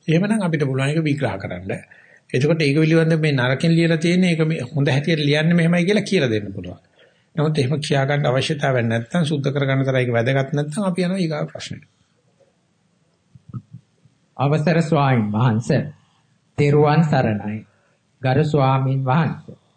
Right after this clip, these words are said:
Speaker 2: මම වම දකුණත් වශයෙන්ද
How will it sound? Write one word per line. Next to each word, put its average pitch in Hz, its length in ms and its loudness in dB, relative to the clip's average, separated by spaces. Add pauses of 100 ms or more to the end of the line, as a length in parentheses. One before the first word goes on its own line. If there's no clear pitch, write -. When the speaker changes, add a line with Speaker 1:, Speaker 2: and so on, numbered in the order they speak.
(600)
Speaker 2:
මම 131 300 2 (920)
වම 135 340 0 (420)
දකුණත් 147 600 -2
වශයෙන්ද 120 720 -2